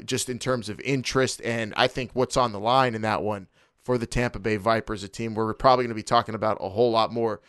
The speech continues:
throughout the course of this episode. But let's, uh, go to the Houston Roughnecks now, who have the star of the week, the second ever, week two star of the week.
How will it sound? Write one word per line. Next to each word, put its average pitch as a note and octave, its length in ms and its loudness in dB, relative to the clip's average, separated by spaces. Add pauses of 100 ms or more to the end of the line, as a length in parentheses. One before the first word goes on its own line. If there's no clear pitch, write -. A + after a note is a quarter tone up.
(220)
throughout A2+ 280 0
the G#2 80 -10
course A#2+ 480 0
of A#2+ 180 0
this A#2+ 240 0
episode. B2 540 0 (280)
But B2+ 160 -2
let's, E3+ 360 2
uh, C#3 200 0
go D3 280 2
to D3 240 0
the B2 100 -2
Houston C3 460 0
Roughnecks C3+ 840 2 (440)
now, A#2+ 460 2 (220)
who B2 160 -2
have B2+ 420 2
the B2 220 2
star A3+ 600 2
of G3 160 -2
the F#3+ 100 2
week, G3+ 520 -4
the - 80 -10
second - 440 0
ever, A#2 360 2
week - 260 -10
two F#3+ 180 -6
star F3 260 0
of E3+ 60 4
the D#3+ 60 -4
week. C#3+ 280 -6